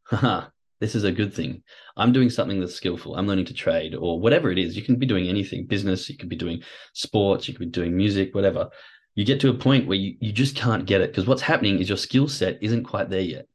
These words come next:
And so you're challenging yourself. You're getting outside your comfort zone. You're getting to that next level. This is where the growth happens. When you're getting frustrated, when you can't figure something out, this is when that growth is happening.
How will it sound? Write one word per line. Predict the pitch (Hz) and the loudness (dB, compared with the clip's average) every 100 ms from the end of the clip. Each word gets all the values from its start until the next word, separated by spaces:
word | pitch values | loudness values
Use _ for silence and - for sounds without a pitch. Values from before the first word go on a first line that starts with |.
| _ _ _ - _ | _ _ _ -20 _
And | 101 104 | -2 0
so | - | 2
you're | 101 104 | 2 2
challenging | 110 120 139 98 87 | 2 2 2 2 -4
yourself. | 82 - - - | -8 -6 -8 -4
You're | 95 | 0
getting | 113 113 | 0 0
outside | 107 107 104 95 | 0 0 0 -2
your | 85 | -2
comfort | 87 - - | -4 -4 -6
zone. | 85 82 | -6 -6
You're | 90 | -2
getting | 98 120 120 | 2 4 4
to | |
that | 110 90 | 0 -2
next | 101 95 | -4 -6
level. | 92 92 73 - - - | -2 -2 -2 -12 -20 -10
This | - 131 | -4 0
is | 123 | 2
where | 120 | 2
the | 120 | 2
growth | 117 104 101 | 2 0 0
happens. | 90 82 - - - _ _ _ _ | -6 -8 -10 -12 -18 _ _ _ _
When | 104 113 | 0 4
you're | 143 | 6
getting | 139 127 | 4 4
frustrated, | 113 165 170 - 98 90 | 2 -2 -2 -2 -2 0
when | 104 131 | 2 2
you | |
can't | 123 123 123 | 2 -2 -4
figure | 107 | -8
something | 101 101 92 - | -6 -6 -6 -4
out, | 160 147 87 - - _ _ _ _ _ _ _ | 0 0 0 -8 -20 _ _ _ _ _ _ _
this | 113 117 - | 0 0 -2
is | 107 | -2
when | 101 92 | 0 0
that | 104 | -2
growth | 107 131 123 | 0 0 2
is | 98 | -2
happening. | 92 80 - | -2 -4 -10